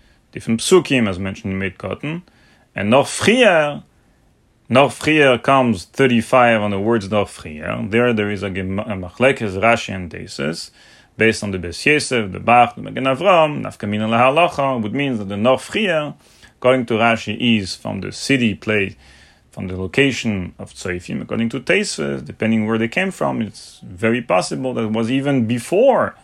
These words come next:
the city known as Tzoifim, as soon as they were able to see the Beis Hamikdash. So hopefully we should be on Har HaTzoifim, Har HaZeisim, and from there we should see the Nevuah of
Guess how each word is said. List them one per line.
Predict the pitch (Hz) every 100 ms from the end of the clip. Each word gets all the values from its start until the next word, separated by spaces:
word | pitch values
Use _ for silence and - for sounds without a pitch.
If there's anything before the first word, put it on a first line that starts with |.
| _ - - _ -
the | 107
city | - 113 107
known | 104 101 101 98 92 _ _ _ -
as | 98 -
Tzoifim, | - 95 - 113
as | 95
soon | - - 220 214
as | 160 123
they | 127
were | 120
able | 107 127 127
to | 113 107
see | - 135 117 113 _ _ _ _ _ _ _ _ _ _ -
the | 101 110 104 - _ _
Beis | 104 101 92
Hamikdash. | 92 87 87 - - - - - 139
So | 104 - -
hopefully | 110 123 139 123 117 110 _ _ _ _ _ _ _ -
we |
should | 104 - 90
be | 92 101 95
on | 92 87 80 - _ _ _
Har | - 101
HaTzoifim, | 92 90 - 131 - 110 98 90
Har | 92 87
HaZeisim, | 87 104 123 113 - 101 92
and | 87 87
from | - 92
there | 113
we | 104
should | 98 95
see | - - 123 113 _ _ _ _ _ _ _ _ _ _ - - - _ _
the | -
Nevuah | 95 90 107 120 107
of | 95 - -